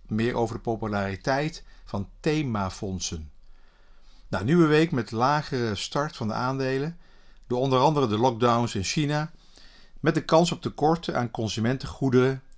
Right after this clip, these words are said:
en de Frans-, de Franse presidentsverkiezingen ook nog. Een nek-en-nek race met een kans voor Le Pen. En dat vindt de beurs niet, eh, niet leuk natuurlijk.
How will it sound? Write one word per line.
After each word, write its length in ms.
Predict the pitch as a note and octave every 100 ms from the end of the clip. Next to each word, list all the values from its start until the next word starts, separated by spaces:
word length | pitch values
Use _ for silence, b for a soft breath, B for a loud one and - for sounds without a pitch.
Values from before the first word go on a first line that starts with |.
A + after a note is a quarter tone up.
| -
en 120 | C3
de 80 | A2+
Frans-, 440 | - A#2 - - - G2 -
de 140 | - G2+
Franse 280 | A2 G#2
presidentsverkiezingen 1000 | - G2 F2 G2 - B2 A2 A#2 A#2 B2+
ook 140 | G2+ A#2
nog. 340 | A#2 A#2 - b b b b -
Een 120 | G2+
nek-en-nek 480 | B2+ C3 A#2 B2 -
race 520 | A#2+ B2 C#3 - - - - -
met 280 | A2+ G#2 G2+
een 120 | F2+
kans 320 | - C3+ C#3
voor 160 | - G#2
Le 100 | F2+
Pen. 300 | A#2+ A#2+ B2+ b b b b b b b
En 140 | C3+
dat 160 | D3+ F3
vindt 180 | F#3 D#3+
de 80 | A#2
beurs 300 | C3 C3+ -
niet, 260 | B2 -
eh, 160 | A2+ G#2+
niet 200 | A2 G#2
leuk 200 | F#2+ B2
natuurlijk. 460 | - B2+ G2+ -